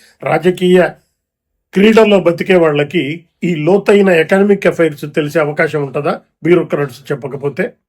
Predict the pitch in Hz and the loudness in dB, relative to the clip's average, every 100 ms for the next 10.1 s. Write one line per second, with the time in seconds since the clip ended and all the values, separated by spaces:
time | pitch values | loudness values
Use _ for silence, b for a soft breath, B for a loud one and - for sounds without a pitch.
0 | _ _ _ _ _ _ _ _ _ _ | _ _ _ _ _ _ _ _ _ _
1 | _ _ _ 156 180 185 220 196 214 202 | _ _ _ 2 4 4 4 0 0 2
2 | 185 165 185 175 175 - _ - 165 175 | 2 2 0 0 -4 -10 _ -4 0 2
3 | 165 160 156 151 147 139 127 127 _ _ | 0 -2 -2 -2 -2 -6 -8 -16 _ _
4 | _ _ _ _ _ _ _ _ - 180 | _ _ _ _ _ _ _ _ -2 2
5 | 220 202 190 175 190 196 196 190 185 180 | 2 2 0 2 4 4 4 4 2 2
6 | 185 190 180 220 277 b b b b b | 0 0 0 -2 -6 b b b b b
7 | b b b _ _ - 202 - - 269 | b b b _ _ 0 0 -2 -4 -2
8 | 196 196 214 254 254 247 233 220 208 202 | 2 4 6 6 6 2 2 0 -2 0
9 | 202 190 185 180 185 185 196 190 175 165 | -2 -2 -6 -6 -2 -2 0 0 -2 -4